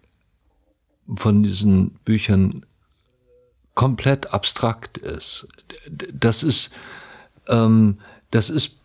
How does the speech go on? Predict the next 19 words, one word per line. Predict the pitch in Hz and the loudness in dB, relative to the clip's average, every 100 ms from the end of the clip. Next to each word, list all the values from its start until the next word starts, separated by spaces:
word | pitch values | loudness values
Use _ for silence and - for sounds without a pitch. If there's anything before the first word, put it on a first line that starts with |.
| - | -12
bis | 120 147 - | -2 0 0
zu | - - | -2 -2
einem | - 117 120 120 113 - - | 0 2 2 2 -2 -8 -10
bestimmten | 131 117 - 151 139 - 123 127 127 120 | -4 -2 2 2 0 0 0 0 -2 0
Maß | 117 117 127 127 - - - - - | 2 2 0 -4 -10 -16 -20 -20 -18
sehr | - - 131 131 | -4 2 2 2
angenehm, | 110 131 139 147 147 - 165 - - | 0 -2 -2 -2 -2 -2 0 -2 -2
dass | 117 110 - | 0 -2 0
sie | 127 117 - | 0 0 -4
sozusagen | 123 107 117 - 110 110 104 - - - - | -8 -6 -6 0 2 2 0 -6 -20 -20 -14
ihre | 135 113 107 | -2 0 2
Wohnung | 117 147 147 131 113 | 4 4 6 4 4
und, | 107 107 - | 4 0 -2
und, | - 110 95 - - | 2 4 4 0 -14
und | - 101 98 | 0 2 2
ihre | 107 107 92 | 2 2 2
Reisen | 104 120 110 110 110 | 2 2 0 0 0
und | 104 - | -4 0
all | 104 98 | 0 0